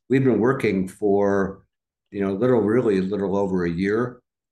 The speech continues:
uh, and we s-, actually did begin our formal work in January.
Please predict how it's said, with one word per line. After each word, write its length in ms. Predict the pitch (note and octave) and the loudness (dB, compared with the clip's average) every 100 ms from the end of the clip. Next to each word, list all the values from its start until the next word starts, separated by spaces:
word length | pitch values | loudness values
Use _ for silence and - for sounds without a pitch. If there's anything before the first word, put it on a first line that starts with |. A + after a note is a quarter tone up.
| _ _ _ | _ _ _
uh, 460 | G2 F#2+ F#2 F#2 F#2 | -4 0 0 -2 -4
and 460 | G#2 G2 F#2+ G2 F#2 | -8 -4 -2 -2 -2
we 140 | F#2+ | -2
s-, 240 | F#2 - _ | -4 -8 _
actually 400 | G#2+ G#2+ - G#2+ | -6 -4 0 0
did 280 | F2 G2 E2+ | 0 -2 -2
begin 380 | F2 F#2 G#2 G2 | -4 -2 -2 0
our 100 | F2+ | -2
formal 540 | E2+ - A2+ G#2+ G2+ | -2 -2 0 2 0
work 400 | F#2 G2 G2 G2 | 0 0 -2 -6
in 200 | F#2+ E2+ | -10 -8
January. 760 | E2 G#2 G#2 G#2+ G2+ G2 G#2 | -4 -2 0 0 2 2 0